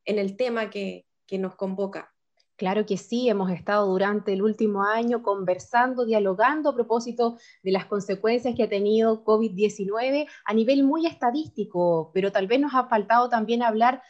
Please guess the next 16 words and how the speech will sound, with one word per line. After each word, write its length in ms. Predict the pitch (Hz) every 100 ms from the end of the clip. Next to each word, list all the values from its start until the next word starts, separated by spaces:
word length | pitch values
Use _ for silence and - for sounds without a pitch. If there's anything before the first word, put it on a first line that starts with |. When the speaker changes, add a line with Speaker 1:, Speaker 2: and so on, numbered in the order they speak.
| _
Speaker 2:
precisamente 800 | - 202 233 233 240 254 254 277
de 140 | 202 214
las 180 | 214
secuelas 640 | - 196 - 240 277 302 247
y 140 | 262
se 120 | -
entiende 480 | 226 196 226 254 285
por 160 | 277 220
qué 80 |
es 80 | 240
un 160 | 233 208
virus 260 | 226 254
nuevo. 520 | 208 202 220 190 165 165 - -
Yo 60 | 262
estuve 240 | 254 330
revisando, 1000 | 330 302 262 - 269 302 320 330 320 311